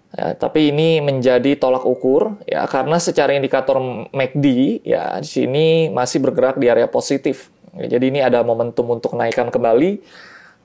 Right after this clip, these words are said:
Ya, jadi untuk mapi ini, kita berikan rekomendasi di entry level seribu delapan ratus dua puluh lima sampai seribu delapan ratus lima puluh lima. Take profit seribu sembilan ratus lima sampai seribu sembilan ratus lima belas.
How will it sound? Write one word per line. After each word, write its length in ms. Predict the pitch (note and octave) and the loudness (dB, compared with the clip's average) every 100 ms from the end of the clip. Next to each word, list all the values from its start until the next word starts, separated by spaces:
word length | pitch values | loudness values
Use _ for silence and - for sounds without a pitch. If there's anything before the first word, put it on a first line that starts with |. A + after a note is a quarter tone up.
| - | -6
Ya, 180 | - B2+ | -2 2
jadi 380 | C#3+ D#3+ - - | 4 2 -2 -8
untuk 240 | C3+ C3+ | -4 -2
mapi 400 | C#3 C#3+ F#3+ G3 | 0 0 0 2
ini, 240 | C#3+ F3+ - _ _ - | 2 -2 -6 _ _ -4
kita 160 | D#3 | 0
berikan 400 | D3 C#3 D3 D3+ | 2 2 2 2
rekomendasi 720 | D3 - C#3+ C#3 C3 B2+ F3+ F3 C3+ B2+ | 2 2 2 2 2 2 2 0 -2 0
di 240 | D#3+ E3 | 2 4
entry 320 | - C#3+ C#3 D3 | 2 0 2 4
level 320 | C#3+ F3 E3 | 4 4 2
seribu 400 | E3 C#3+ B2+ B2+ | 2 0 2 2
delapan 240 | B2+ B2+ | 2 -4
ratus 240 | - C3+ C#3 | -4 -4 2
dua 160 | C3 | 4
puluh 80 | B2+ | 4
lima 320 | B2 D3 D#3+ | 0 0 -2
sampai 800 | - C3+ B2+ B2 - C3+ C#3 C#3+ | -2 -4 -4 -6 -2 0 2 0
seribu 480 | C#3+ C3 B2 B2+ C3 | -2 -2 0 0 -2
delapan 480 | A#2+ A#2+ B2 A#2+ B2 | 0 0 0 0 0
ratus 320 | C3 C3+ - | 0 -2 2
lima 400 | B2+ C#3 E3 E3 | 4 4 2 0
puluh 160 | C3+ A#2 | 0 0
lima. 160 | C3+ G#3+ - - - - _ _ _ | -2 -4 -10 -20 -20 -20 _ _ _
Take 240 | - F#3 G3 | -4 -2 0
profit 320 | G3 A3+ A3+ | 2 2 0
seribu 560 | - E3+ D#3 D3+ D#3+ | -2 0 2 2 2
sembilan 400 | E3 E3 C3+ C3 | 2 2 2 2
ratus 240 | C3 C#3 D3+ | 0 0 2
lima 320 | C#3 C#3 D3+ | 2 2 2
sampai 800 | D#3 - B2 B2 C#3+ C#3 C#3 C#3 | 0 -2 -2 -2 -2 2 2 0
seribu 560 | C#3+ - E3 E3 E3+ F#3 | -4 -4 0 2 2 2
sembilan 400 | E3 C3+ B2+ B2+ | 2 2 2 0
ratus 240 | C3+ - | -2 0
lima 320 | C3+ C3 B2 | 0 2 2
belas. 400 | A#2 A#2 - - | 4 2 2 -6